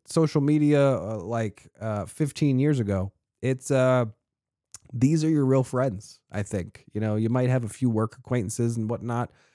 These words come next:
It's hard to make friends when you get over thirty years old, uh, and it's even harder, I assume, when you're over forty or over, over fifty, right, A O L? That's,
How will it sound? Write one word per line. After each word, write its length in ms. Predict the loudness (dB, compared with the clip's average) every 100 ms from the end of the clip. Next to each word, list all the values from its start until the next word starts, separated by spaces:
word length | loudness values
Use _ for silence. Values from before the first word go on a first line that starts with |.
| _
It's 160 | -4 0
hard 180 | 2 2
to 40 | 2
make 200 | -2 0
friends 340 | 2 4 4
when 100 | 0
you 80 | 2
get 220 | 2 4
over 180 | 2 2
thirty 320 | 2 4 4
years 260 | 4 4 4
old, 420 | 4 4 2 -4 -12
uh, 300 | -4 -2 0 0
and 120 | 0
it's 160 | -2 -2
even 200 | -2 0
harder, 340 | 2 2 2
I 60 | 2
assume, 340 | 0 0 0
when 160 | 0 0
you're 140 | 0
over 120 | -2
forty 500 | -4 0 2 0 -4 -12 _
or 300 | -6 -2 0
over, 240 | 0 0 -6 -6
over 260 | -4 -2 -4
fifty, 540 | -2 -2 -2 -6 -8 -6
right, 220 | -4 -2
A 100 | -2
O 80 | -2
L? 200 | -4 -8 _ _ _ _ _ _ _
That's, 420 | -2 0 -2 -10